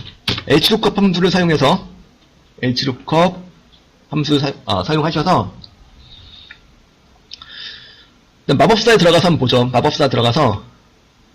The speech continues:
어, 일단, 일단 룩컵 밸류는 칠십육 점 씨오 셀이 되겠죠. 그리고 테이블 어레이는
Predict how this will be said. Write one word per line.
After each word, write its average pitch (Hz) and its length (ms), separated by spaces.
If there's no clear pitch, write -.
어, 127 460
일단, - 360
일단 180 300
룩컵 202 280
밸류는 226 540
칠십육 233 400
점 143 180
씨오 226 240
셀이 214 220
되겠죠. 147 580
그리고 147 200
테이블 214 280
어레이는 151 540